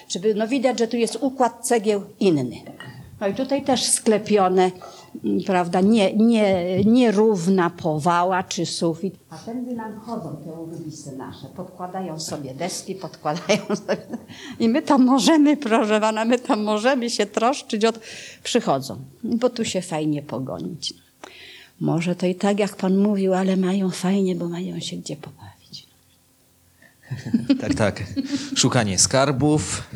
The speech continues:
Speaker 1: No, szukanie skarbów,
Speaker 2: Straszenie
Speaker 1: no, tak,
Speaker 2: się.
Speaker 1: straszenie. O, to są te ankrowania.
Speaker 2: A właśnie, czy jakieś duchy tutaj?
Speaker 1: No, duchy nie.
Speaker 2: Nie ma duchów.
Speaker 1: To znaczy, ja nie rozpowiadam o duchach, ja tylko mówię o dobrym duchu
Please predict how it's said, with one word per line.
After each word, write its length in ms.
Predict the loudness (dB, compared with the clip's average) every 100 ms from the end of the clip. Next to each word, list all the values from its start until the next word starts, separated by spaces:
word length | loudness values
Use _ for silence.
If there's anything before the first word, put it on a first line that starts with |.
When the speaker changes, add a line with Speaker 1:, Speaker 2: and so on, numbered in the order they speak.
| -2
Speaker 1:
No, 240 | 0 0
szukanie 460 | -2 -2 0 0 0
skarbów, 280 | 2 2 4
Speaker 2:
Straszenie 400 | 2 2 4 4
Speaker 1:
no, 60 | 2
tak, 80 | 0
Speaker 2:
się. 180 | 0 2
Speaker 1:
straszenie. 520 | 0 0 -2 0 0
O, 40 |
to 140 | 2 2
są 180 | 2
te 120 | 2 0
ankrowania. 640 | 0 -2 -6 -6 -10 -12 -14 -20 -20 _
Speaker 2:
A 80 | 0
właśnie, 360 | 4 4 2 -2
czy 220 | -4 -6 -10 -18 -10
jakieś 280 | -8 -8
duchy 240 | -6 -4 -4
tutaj? 260 | -6 -10 -10 -20 -20 -20 -20 _ _ _
Speaker 1:
No, 240 | -6 -4 -4 -6
duchy 400 | -6 -6 -4 -4
nie. 340 | -2 -4 -4 -6 -8 -14 -20 _ _ -18
Speaker 2:
Nie 120 | -14
ma 80 | -10
duchów. 280 | -10 -10 -4
Speaker 1:
To 100 | 2
znaczy, 300 | 4 4 4
ja 160 | 6
nie 180 | 6 4
rozpowiadam 840 | 4 2 2 2 4 4 2 0
o 120 | 0 2
duchach, 420 | 2 2 0 2
ja 160 | 2
tylko 340 | 2 0 2 2
mówię 320 | 2 2 2
o 120 | 2
dobrym 500 | 2 2 4 2 4
duchu 380 | 2 2 0